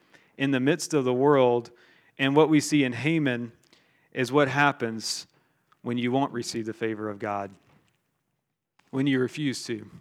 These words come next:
What happens when you don't have the favor of God is perfectly seen in verses nine through fourteen. And the first thing that happens is that you become irrational. You become irrational with how you think about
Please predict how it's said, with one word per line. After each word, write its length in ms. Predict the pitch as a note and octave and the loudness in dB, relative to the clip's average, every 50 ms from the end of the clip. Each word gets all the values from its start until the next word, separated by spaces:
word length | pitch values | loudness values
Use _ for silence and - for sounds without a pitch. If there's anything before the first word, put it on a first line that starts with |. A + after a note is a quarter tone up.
| _ _ _ _ _ _ _ _ _ _ _ _ _ _ _ _ _ _ _ _ _ _ _ _ _ _ | _ _ _ _ _ _ _ _ _ _ _ _ _ _ _ _ _ _ _ _ _ _ _ _ _ _
What 160 | C#3 D#3+ E3 | 4 6 8
happens 440 | D#3 F3 F3+ F#3 F3+ F3 D#3+ D3 C3 | 8 10 8 8 8 6 0 0 0
when 120 | C#3+ D3+ | 0 2
you 100 | D3 C#3+ | 2 2
don't 220 | D3 D3+ E3 D3+ C#3+ | 2 2 2 2 2
have 160 | D3 D3 C#3 | 2 2 2
the 60 | C3+ | 2
favor 300 | - D#3+ D3+ D3 C#3 C#3 | 2 4 4 4 4 0
of 80 | C3 B2+ | 0 4
God 260 | C#3+ C#3 C3+ C3+ B2+ | 6 8 8 8 6
is 120 | B2 - | 4 -2
perfectly 500 | - - D#3 D#3 - D#3 D3 - D3 C3+ | 2 4 4 4 4 0 -2 0 -2 -2
seen 280 | A#2+ - D3+ D3+ C#3+ C#3 | -2 -2 -2 0 0 0
in 100 | C3 B2+ | 0 2
verses 400 | C3+ C#3+ C#3 - C3+ A#2+ A2+ A#2+ | 2 2 2 2 -4 -4 -4 0
nine 420 | C3 C3 C3+ C#3 C#3 C3+ C3+ B2+ | 2 4 4 6 4 2 2 0
through 180 | - C3+ C3 A#2+ | -2 -4 -4 -4
fourteen. 580 | - - C3+ C#3 D3 C#3+ - D3+ C#3+ C#3 C3+ | -4 0 0 0 0 0 -2 -2 -2 0 0
And 100 | B2+ B2 | 0 -2
the 60 | B2 A#2 | -2 -2
first 420 | - - F3+ G3+ G3+ - - - | 2 6 6 6 6 4 -2 -4
thing 280 | E3 D3+ D3 C#3 C3+ B2+ | -2 0 0 0 0 0
that 120 | B2+ A#2+ | -2 -2
happens 720 | - A#2+ C#3+ C#3+ C#3 - - A2 G#2+ A2 A2+ - - - - _ _ _ _ _ _ _ _ _ | -2 -2 -2 -2 -2 -2 -4 -8 -8 -8 -10 -12 -12 -12 -14 _ _ _ _ _ _ _ _ _
is 140 | - C3 A#2 | -6 -4 2
that 160 | C3 C3+ C3+ | 2 2 2
you 100 | C3+ B2+ | 2 -2
become 480 | B2+ C3+ C3 - - D3 C#3+ C#3+ C3+ C3+ - - | -2 -2 -2 -2 -2 -2 0 0 -2 -4 -6 -4
irrational. 840 | C3 B2+ B2 B2 A#2+ A#2+ A#2+ - - - A#2+ A2 G#2+ G2+ G2+ G#2+ _ - _ _ _ _ _ _ _ _ _ _ _ _ _ _ _ _ _ _ _ _ _ _ _ _ _ _ - | -4 -2 2 4 4 2 2 0 -6 -8 -8 -10 -10 -12 -12 -18 _ -20 _ _ _ _ _ _ _ _ _ _ _ _ _ _ _ _ _ _ _ _ _ _ _ _ _ _ -8
You 80 | B2+ | -2
become 340 | B2+ D3 C#3+ - D#3 D3+ D#3 | -2 -2 0 0 -2 0 0
irrational 880 | C#3+ C3+ C3+ C#3+ C#3+ D3 D3+ D3 - - D#3 D3 C#3 C3 B2+ B2 A#2+ A2 - | 2 4 6 8 8 8 6 6 2 -2 -2 0 0 0 0 -2 -4 -8 -8
with 180 | B2 B2+ B2+ A#2 | -6 -6 -2 2
how 100 | C3 C#3 | 2 2
you 180 | C#3 C3 C3 | 2 2 0
think 260 | A#2+ - D3 D3 C#3 | -2 -2 -2 0 0
about 420 | C#3 B2 B2 B2 A#2 A#2+ B2 - | 0 2 4 4 4 4 2 -2